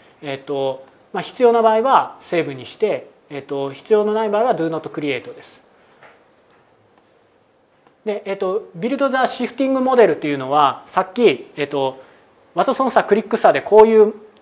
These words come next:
マックスはモデルができるという話をしましたね。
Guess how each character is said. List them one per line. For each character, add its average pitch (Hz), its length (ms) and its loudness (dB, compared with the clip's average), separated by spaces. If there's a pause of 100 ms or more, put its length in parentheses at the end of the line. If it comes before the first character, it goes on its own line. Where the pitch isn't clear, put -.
(140)
マ 175 140 -2
ッ - 40 -4
ク - 100 -14
ス 214 120 -2
は 185 60 4
モ 185 160 2
デ 214 80 6
ル 214 80 4
が 208 80 8
で 196 100 0
き 208 80 -2
る 170 100 -2
と 135 80 -8
い 120 60 -6
う 117 40 -8
話 123 260 -10
を 127 40 -14
し 127 100 -14
ま 117 60 -14
し - 60 -20
た 120 80 -20
ね。 143 240 -10